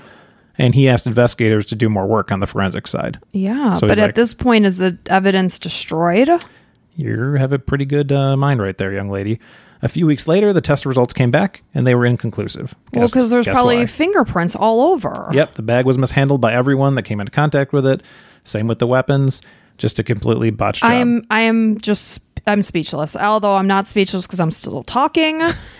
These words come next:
Speaker 2: But
Speaker 1: You have a weird way of being
Speaker 2: I do
Speaker 1: speechless.
Speaker 2: have a weird way of being speechless, but I would think that this has gotta be, like, an episode of Punk'd. Like, this can't possibly be.
Speaker 1: Like, where am I?
Speaker 2: Where am I?
Speaker 1: Right.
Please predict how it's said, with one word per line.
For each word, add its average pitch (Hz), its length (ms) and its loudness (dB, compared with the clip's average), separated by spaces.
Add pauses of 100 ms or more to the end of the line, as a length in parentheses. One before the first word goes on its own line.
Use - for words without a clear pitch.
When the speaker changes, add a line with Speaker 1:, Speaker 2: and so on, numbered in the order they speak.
(320)
Speaker 2:
But 202 340 0
Speaker 1:
You 151 40 4
have 180 80 2
a 170 40 2
weird 143 200 2
way 127 120 2
of 95 80 -4
being 98 220 -4
Speaker 2:
I 214 140 2
do 220 60 2
Speaker 1:
speechless. 220 180 2
Speaker 2:
have 226 120 0
a 240 60 2
weird 226 240 2
way 214 160 2
of 202 80 0
being 202 180 2
speechless, 196 380 -2
but - 220 -4
I 214 200 0
would 277 160 2
think 233 380 -2
that 202 160 0
this 196 220 -2
has 190 100 -8
gotta 185 240 2
be, 180 100 2
like, 175 140 0
an 175 80 -2
episode 170 340 -2
of 165 80 -4
Punk'd. - 400 -6
Like, 170 220 0
this 175 200 0
can't 190 600 2
possibly 180 640 0
be. 156 340 -4
Speaker 1:
Like, 123 140 2
where 117 240 4
am 92 160 0
I? 98 220 -4 (140)
Speaker 2:
Where 185 300 2
am 277 140 6
I? 151 240 0 (360)
Speaker 1:
Right. 101 240 -6